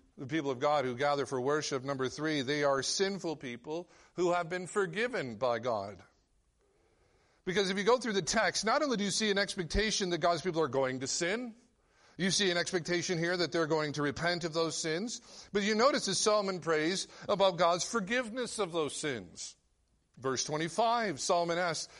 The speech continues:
"Then hear thou from heaven and forgive the sin of thy people." Verse twenty-seven, Solomon again asks, "Then hear thou from heaven, forgive the sins of thy servant." Verse thirty,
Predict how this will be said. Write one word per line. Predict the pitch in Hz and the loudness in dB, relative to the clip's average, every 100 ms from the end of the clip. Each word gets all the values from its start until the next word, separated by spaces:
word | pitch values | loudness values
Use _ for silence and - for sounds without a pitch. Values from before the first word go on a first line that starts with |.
| - | -10
"Then | 170 220 | 0 2
hear | 196 254 285 | 4 2 4
thou | 226 170 | 6 4
from | 165 175 | 4 0
heaven | 180 185 170 | 2 2 2
and | 180 170 | 0 0
forgive | 185 170 247 269 | -2 0 -2 0
the | 233 | -2
sin | - 202 180 | 0 2 0
of | 165 | 2
thy | 175 180 | 0 0
people." | 190 226 - 160 92 - _ _ _ _ | -4 -6 -4 -8 -8 -14 _ _ _ _
Verse | 143 175 - | 0 2 2
twenty-seven, | 190 202 202 - 254 247 190 117 - - - | 2 2 0 2 2 0 -4 -6 -14 -20 -8
Solomon | - 214 208 208 | 4 6 6 4
again | 196 185 262 254 | 2 2 2 2
asks, | 190 240 240 147 - - - - | 0 0 0 -2 -4 -6 -12 0
"Then | 220 | 2
hear | 208 226 277 269 | 4 4 4 4
thou | 214 190 | 6 4
from | 185 190 | 4 2
heaven, | 185 185 180 | 2 2 0
forgive | 165 180 160 240 269 208 | 0 -2 0 0 0 -2
the | 214 | -2
sins | 196 - 185 190 185 | 0 0 0 -2 -2
of | 175 | 0
thy | 185 185 | 0 0
servant." | 170 233 262 196 139 92 - - _ - - - | -2 -2 -2 -2 -10 -10 -16 -16 _ -20 -20 0
Verse | 190 175 - | 2 2 2
thirty, | 247 277 208 | 2 2 0